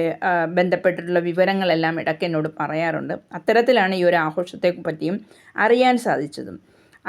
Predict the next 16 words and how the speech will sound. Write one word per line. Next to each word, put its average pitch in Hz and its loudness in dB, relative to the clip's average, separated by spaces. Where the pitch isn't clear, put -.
അങ്ങനെ, 254 2
ഏ, 175 -2
നാട്ടുകാർക്കും 254 4
വീട്ടുകാർക്കുമൊക്കെ 220 2
കൈപിടിച്ച് 214 2
നടക്കുന്ന 214 2
മകനെയും 196 2
അച്ഛനെയും, 202 2
ആ, 165 0
നന്നായി 233 4
അറിയാം. 202 2
അവർക്കത് 190 0
പതിവ് 196 4
കാഴ്ചകളാണ്. 190 2
അപ്പോൾ 220 0
മുഖ്യ 220 2